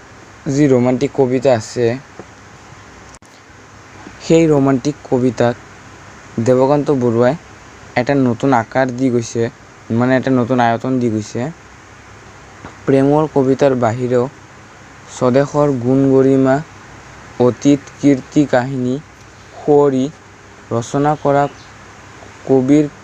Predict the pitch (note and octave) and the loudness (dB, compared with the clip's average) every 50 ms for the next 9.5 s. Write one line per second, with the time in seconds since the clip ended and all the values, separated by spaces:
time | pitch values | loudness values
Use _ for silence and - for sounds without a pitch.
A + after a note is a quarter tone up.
0 | - - - - C3 C3 B2+ - C#3 C#3 C3+ C3+ - F3 F3+ - - - - - | -20 -16 -2 2 2 2 2 2 0 0 0 0 -2 -2 -4 -10 -18 -20 -20 -20
1 | - - - - - C3 B2+ B2+ C3 - D3 C#3+ C3+ A#2 - - - G#2+ G#2 G2 | -20 -20 -18 -6 -2 -2 0 0 0 2 2 2 2 0 -2 -10 -12 -12 -12 -12
2 | G#2 - - - - - - - - - - - - - - - - - - - | -14 -18 -20 -20 -20 -20 -20 -20 -20 -20 -20 -20 -20 -20 -20 -20 -20 -20 -20 -20
3 | - - - - - - - - - - A#2 A#2 B2+ C3 C3+ C#3+ C#3+ D#3+ D#3 D3 | -20 -20 -20 -20 -20 -20 -20 -20 -12 -8 -2 2 2 2 2 2 0 0 -2 0
4 | C#3 E3+ D#3 C#3 C3+ C3+ B2+ C#3 C#3+ C#3+ C#3 - C#3 B2 A2+ A#2+ B2+ D#3+ E3+ - | 0 0 0 2 0 0 2 2 2 0 0 0 0 2 2 2 0 0 -2 -10
5 | - - - - - - - - - - - - - - - - - - A#2+ B2+ | -20 -20 -20 -20 -20 -20 -20 -20 -20 -20 -20 -20 -20 -20 -20 -8 -2 -2 0 0
6 | C3 C#3 C#3+ D3+ C#3+ E3 D#3+ - - D#3 D3 C#3 D3 C#3+ - - D3+ D3 D#3 - | 2 0 0 0 -2 -4 -6 -2 0 0 0 2 0 -4 -2 -2 -2 -2 -2 -6
7 | - - - A#2 B2 A#2+ C#3+ C3 B2 A#2 - - B2 B2 C#3 D#3 - - - - | -8 -6 -2 -2 -2 0 0 -2 -2 -2 -4 -2 -2 -2 -2 -2 -8 -16 -20 -20
8 | - - - - - - - - - - - - - - - - B2 C3 C3+ C#3+ | -20 -20 -20 -20 -20 -20 -20 -20 -20 -20 -20 -20 -20 -18 -6 -2 0 2 2 2
9 | D#3 D3+ D3+ D3 C#3+ C#3+ B2+ - B2 | 0 0 0 -2 -2 -2 0 0 0